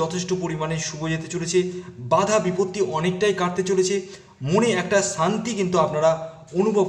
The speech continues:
করতে চলেছেন এই সময় পর্যন্ত, এবং আপনাদের ঋণ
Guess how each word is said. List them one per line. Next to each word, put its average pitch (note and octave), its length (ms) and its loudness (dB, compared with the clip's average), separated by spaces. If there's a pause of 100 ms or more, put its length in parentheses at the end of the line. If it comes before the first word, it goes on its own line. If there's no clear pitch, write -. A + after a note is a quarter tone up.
করতে D#3+ 240 -4
চলেছেন D#3+ 280 -4 (460)
এই F3 120 4
সময় D#3 260 -2
পর্যন্ত, A#2+ 320 -2 (760)
এবং A3+ 180 4 (500)
আপনাদের F3+ 360 2 (440)
ঋণ F#3+ 100 4